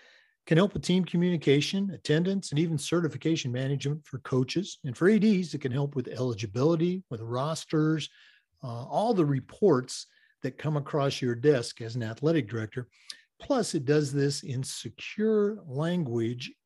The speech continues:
and A D A compliance. You know, it's time for you to talk with a team that's walked in your shoes.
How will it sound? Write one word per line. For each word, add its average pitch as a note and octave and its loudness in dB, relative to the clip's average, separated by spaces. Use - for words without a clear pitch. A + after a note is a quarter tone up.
and F3 -2
A C3+ -4
D A#2 -2
A A2 -10
compliance. A#2+ -6
You D3+ 0
know, E3 4
it's - -2
time A3+ 0
for A3+ -6
you A#2 -2
to A#2+ -8
talk D3 0
with D#3+ 0
a D#3+ 0
team A2+ -2
that's A#2 -10
walked A#2 -4
in A#2+ -4
your A2 -4
shoes. A#2 -2